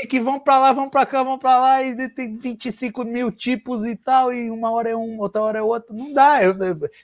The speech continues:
eu me sinto tão confuso quanto nosso amigo Commodore Decker olhando pro Planet Killer ali, não, tá di-, tá difícil, né? Tá di-, eu, eu acho assim:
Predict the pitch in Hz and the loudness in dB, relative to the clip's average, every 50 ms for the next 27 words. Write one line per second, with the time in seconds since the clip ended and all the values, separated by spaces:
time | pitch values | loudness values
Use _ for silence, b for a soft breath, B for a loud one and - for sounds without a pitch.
0 | _ - 165 202 226 214 - - 240 247 240 _ - 269 277 269 269 254 233 175 | _ 2 4 4 4 2 0 -2 -2 -2 2 _ 4 4 4 2 2 0 0 0
1 | - 233 247 254 226 233 233 - 247 247 247 247 - 220 226 233 214 214 247 226 | 0 0 0 2 0 0 0 0 0 0 0 -4 -8 -6 -4 -4 -4 -4 -4 -2
2 | 202 208 214 214 214 208 - 214 208 202 202 180 165 185 196 196 180 156 165 175 | 0 0 0 0 0 0 2 2 2 2 2 4 4 6 6 6 6 6 4 4
3 | 185 185 - 202 196 180 160 139 156 170 180 180 190 175 - 190 202 202 196 196 | 4 4 2 2 4 4 4 4 2 0 0 0 -2 -2 -2 0 2 2 2 2
4 | 190 180 170 156 151 139 131 117 107 110 - - 170 175 196 185 - - - 190 | 2 0 0 0 0 0 -2 -2 -4 -4 0 2 4 4 4 2 -2 -2 0 2
5 | 175 160 143 120 113 123 120 117 117 110 104 101 113 135 160 170 175 - - 175 | 4 4 6 4 4 2 2 0 0 -2 -2 -4 -6 -6 -6 -6 -4 -2 -2 -2
6 | 202 208 320 - - - 240 285 339 - - 214 220 180 - - 135 151 185 214 | -4 -4 -8 -10 -6 -4 -2 -2 -2 0 2 2 2 2 2 -2 -2 -2 -4 -6
7 | 214 _ _ _ _ _ _ _ - 190 208 220 185 165 156 160 185 214 226 - | -6 _ _ _ _ _ _ _ -8 -6 -6 -4 -6 -6 0 2 4 4 4 4
8 | - - 208 233 247 262 262 - 214 - - 180 139 101 87 | 6 8 8 10 10 8 6 2 0 -2 0 0 0 0 -4